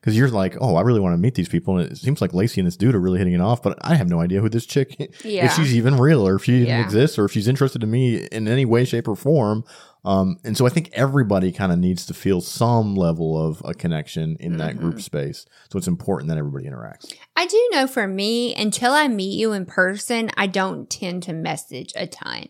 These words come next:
Speaker 1: Mm-hmm.
Speaker 2: because it's just hard for me to feel a person out. Now, if we meet in person and we have, like,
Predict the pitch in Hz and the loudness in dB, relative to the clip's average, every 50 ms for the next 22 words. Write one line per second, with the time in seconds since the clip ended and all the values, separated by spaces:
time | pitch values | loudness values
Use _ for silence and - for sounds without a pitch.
0 | - - - - 180 151 - - 370 339 370 370 339 392 392 - - - 254 233 | -8 -6 -4 -2 -2 -2 -2 -2 -2 0 0 0 0 0 -2 -2 0 0 2 2
1 | 240 240 262 240 233 220 208 202 - - 202 190 190 190 185 - - 165 170 - | 2 0 0 -2 0 0 -2 -2 -2 0 2 2 2 2 0 -4 -8 -8 -8 -6
2 | 214 196 185 170 - - 190 190 170 165 - - - - - - - _ - 226 | -6 -2 0 0 0 -2 -2 0 0 0 -2 -4 -12 -20 -20 -20 -14 _ -2 0
3 | 220 240 277 285 269 247 233 233 233 - - 233 226 - 214 208 208 214 - - | 0 2 0 0 2 2 0 0 0 -2 -2 -2 -2 0 0 0 0 -2 -4 -6
4 | 214 208 202 185 180 185 185 196 208 190 185 165 - 160 165 156 - | -4 -4 -4 -4 -4 -6 -6 -4 -2 -2 -2 0 -2 -4 -4 -4 -6